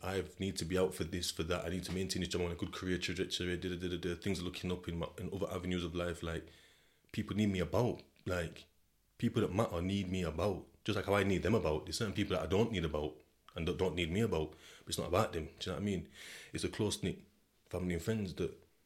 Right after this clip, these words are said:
you are integral to, do you know what I mean? Move a leg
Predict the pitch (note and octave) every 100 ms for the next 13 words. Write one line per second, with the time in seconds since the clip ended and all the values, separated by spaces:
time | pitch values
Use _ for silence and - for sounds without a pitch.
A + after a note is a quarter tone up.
0 | _ F2+ F2+ F2 E2 A#2 A#2+ F#2+ - -
1 | - - F#2 F2+ G2+ E2+ - - _ _
2 | _ _ - _ _ - G2 G2 F#2+ F#2+
3 | G2